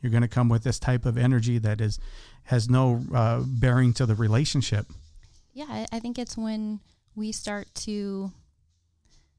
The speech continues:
Speaker 2: just see and ascribe labels and judgments of, once again, it's, it's what we're denying, what we're pushing into the darkness within ourselves.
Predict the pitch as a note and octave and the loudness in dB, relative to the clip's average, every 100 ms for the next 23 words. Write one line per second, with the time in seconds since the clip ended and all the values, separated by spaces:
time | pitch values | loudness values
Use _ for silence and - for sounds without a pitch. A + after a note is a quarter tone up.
0 | _ _ - A3 - - A3 G3 G3 G#3 | _ _ -10 -8 -6 -6 -8 -8 -8 -6
1 | G3 - - F#3+ F#3+ F3+ F#3+ F#3+ F#3+ F#3 | -6 -6 -6 -8 -8 -6 -6 -6 -6 -6
2 | F3+ F3 F#3 F#3+ E3+ - F3+ E3+ F3 - | -6 -8 -8 -8 -8 -10 -10 -10 -12 -18
3 | - _ _ _ _ _ _ _ _ _ | -20 _ _ _ _ _ _ _ _ _
4 | _ G3+ G#3 A3+ B3 B3 - F3+ - - | _ -8 -6 -6 -6 -8 -8 -10 -12 -12
5 | G#3 - G#3+ A3+ B3 G3+ G3 F3+ F#3 G#3 | -10 -10 -10 -8 -8 -8 -8 -8 -8 -8
6 | E3+ F3 - A3 - G#3+ G3+ G#3+ G3 F#3 | -8 -8 -8 -10 -8 -8 -6 -6 -6 -8
7 | F3+ F3 F3+ F3+ D#3+ E3+ E3 F3 D#3+ - | -10 -8 -8 -8 -8 -8 -8 -6 -6 -6
8 | E3 D#3 C#3 - | -6 -8 -10 -14